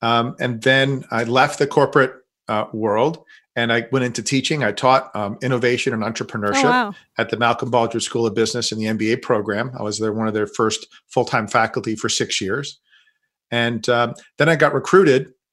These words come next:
Speaker 1: uh, from there because I was teaching about all the things that I did in business.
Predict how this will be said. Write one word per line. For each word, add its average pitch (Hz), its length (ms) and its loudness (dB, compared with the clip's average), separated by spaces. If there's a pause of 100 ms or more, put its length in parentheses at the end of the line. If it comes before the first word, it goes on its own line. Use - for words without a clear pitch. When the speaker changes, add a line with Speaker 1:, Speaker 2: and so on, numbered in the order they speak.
(280)
Speaker 1:
uh, 117 100 0
from 113 280 0
there 160 380 4 (120)
because 123 240 -4
I 117 60 2
was 117 140 0
teaching 131 460 -2
about 113 560 2
all 120 140 2
the 117 100 -2
things 113 260 -4
that 110 100 0
I 110 80 0
did 110 180 -2
in 101 100 -8
business. 117 640 -4